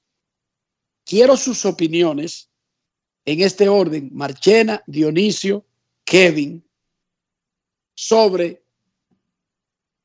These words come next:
¿les gusta la apariencia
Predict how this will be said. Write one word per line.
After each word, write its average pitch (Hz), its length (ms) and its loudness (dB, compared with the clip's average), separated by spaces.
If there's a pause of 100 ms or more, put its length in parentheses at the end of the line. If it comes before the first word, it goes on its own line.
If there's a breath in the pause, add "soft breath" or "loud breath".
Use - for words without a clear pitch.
(100)
¿les 190 360 -2
gusta 285 640 -4 (600)
la 175 260 -2
apariencia 214 920 -4